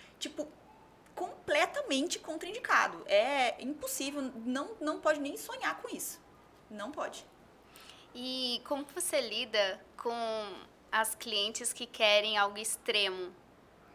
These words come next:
Speaker 1: Olha, primeiro, no primeiro momento eu tento convencer. Falar que não é legal.
Speaker 2: E se elas não
Speaker 1: Aí
Speaker 2: quiserem?
Speaker 1: eu falo em que, infelizmente, eu não posso fazer.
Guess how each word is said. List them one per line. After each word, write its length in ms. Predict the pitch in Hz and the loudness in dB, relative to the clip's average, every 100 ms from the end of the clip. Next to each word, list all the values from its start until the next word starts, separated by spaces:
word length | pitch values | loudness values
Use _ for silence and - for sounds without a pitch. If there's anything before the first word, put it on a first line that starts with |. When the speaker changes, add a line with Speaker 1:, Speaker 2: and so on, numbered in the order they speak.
| - - - - - - | -20 -20 -20 -20 -20 -12
Speaker 1:
Olha, 220 | - 220 208 | -4 -4 -4
primeiro, 460 | 254 254 311 247 | -2 4 6 4
no 120 | 220 | -2
primeiro 260 | 226 240 247 | -6 -6 -4
momento 240 | 240 247 | -6 -6
eu 40 | 269 | -4
tento 200 | 269 - | -6 -4
convencer. 540 | 262 311 - 175 - - - - - - - | -6 -4 -2 -4 -4 -14 -20 -20 -20 -20 -6
Falar 240 | 208 190 | 0 0
que 100 | 190 | 0
não 120 | 208 226 | 0 0
é 60 | |
legal. 380 | 262 233 151 - | 2 2 2 -2
Speaker 2:
E 140 | - 220 | -8 -4
se 180 | - 247 | 4 8
elas 300 | 233 262 262 | 10 8 6
não 240 | 262 254 | 4 6
Speaker 1:
Aí 280 | 214 214 214 | 8 8 8
Speaker 2:
quiserem? 360 | 220 214 214 247 | 8 8 6 4
Speaker 1:
eu 160 | 240 | 2
falo 340 | 240 240 226 240 | 4 6 6 6
em 100 | 247 | -4
que, 320 | - 254 240 | -8 -12 -10
infelizmente, 640 | 240 240 233 220 208 214 | -10 -10 -10 -10 -10 -12
eu 160 | 226 214 | -12 -12
não 140 | 220 226 | -14 -14
posso 260 | - 190 - | -14 -14 -12
fazer. 220 | 220 | -14